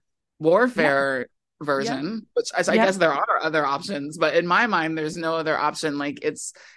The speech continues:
Speaker 1: it's money. Like, that's my, but actually, no, there actually are other theories. So who, who knows what <laughs> it's about? But, um,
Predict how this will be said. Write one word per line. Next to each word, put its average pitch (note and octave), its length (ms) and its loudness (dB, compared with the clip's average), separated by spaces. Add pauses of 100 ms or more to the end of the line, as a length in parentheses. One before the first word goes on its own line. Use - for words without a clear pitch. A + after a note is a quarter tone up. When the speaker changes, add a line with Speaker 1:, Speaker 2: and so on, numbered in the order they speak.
(120)
Speaker 1:
it's F#3 200 0
money. F#3+ 640 -2
Like, D3+ 240 -8
that's G3 240 -2
my, F3 220 -6
but F3 120 2
actually, A3 340 0
no, B3+ 160 0
there D#3+ 120 -4
actually F3 180 -6
are E3+ 200 0
other C#3+ 180 -4
theories. D3 440 -4
So D3 200 -2
who, E3+ 180 -6
who F#3 220 0
knows F3+ 260 -2
what B2+ 180 -2
<laughs> - 100 -14
it's - 160 -6
about? C#3+ 560 -6
But, E3 240 0
um, C#3+ 320 -6